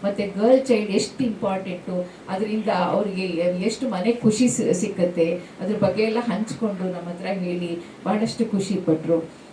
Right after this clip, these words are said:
ನಾವು ಪ್ರೋಗ್ರಾಮ್ ಅದೇ ನಾಲ್ಕು ಗಂಟೆಗೆ ಶುರು ಮಾಡಬೇಕಾಗಿತ್ತು, ಈಗ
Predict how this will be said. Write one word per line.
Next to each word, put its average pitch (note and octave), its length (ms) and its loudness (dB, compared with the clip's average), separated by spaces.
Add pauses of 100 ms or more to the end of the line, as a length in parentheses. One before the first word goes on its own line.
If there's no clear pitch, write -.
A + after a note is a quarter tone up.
(120)
ನಾವು A3 480 4
ಪ್ರೋಗ್ರಾಮ್ A#3+ 460 8
ಅದೇ A3+ 180 6
ನಾಲ್ಕು G#3 380 -2
ಗಂಟೆಗೆ G3 600 0
ಶುರು G#3+ 220 2
ಮಾಡಬೇಕಾಗಿತ್ತು, F3+ 600 2
ಈಗ A#3+ 360 4